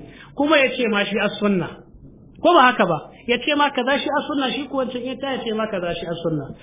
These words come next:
To shi almajiri sai ya ina kenan. Kaga akwai matsala cikin wannan al'amari. A lokaci guda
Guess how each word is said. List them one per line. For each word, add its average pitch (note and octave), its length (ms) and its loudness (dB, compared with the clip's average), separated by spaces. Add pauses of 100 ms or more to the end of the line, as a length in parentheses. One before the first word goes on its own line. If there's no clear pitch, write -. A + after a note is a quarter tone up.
(200)
To B3+ 80 2
shi C4+ 120 4
almajiri B3+ 480 2
sai B3 120 2
ya A3+ 80 6 (120)
ina E3 160 2
kenan. D3 280 -4 (840)
Kaga A#3+ 240 2
akwai G3+ 200 2
matsala G3+ 360 4
cikin E3 160 0
wannan D3+ 240 2
al'amari. C#3 320 -4 (380)
A A#3 80 2
lokaci D4+ 420 0
guda A#3+ 240 0